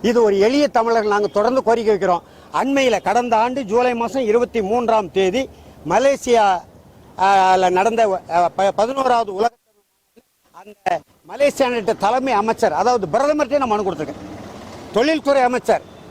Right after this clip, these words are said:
சரஸ்வதி கந்தசாமிகிட்ட மனு கொடுத்துருக்கேன். "எங்களுக்கு நாடு இல்ல,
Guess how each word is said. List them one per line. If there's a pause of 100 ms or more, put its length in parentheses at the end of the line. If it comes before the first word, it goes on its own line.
சரஸ்வதி
கந்தசாமிகிட்ட
மனு
கொடுத்துருக்கேன். (240)
"எங்களுக்கு
நாடு
இல்ல,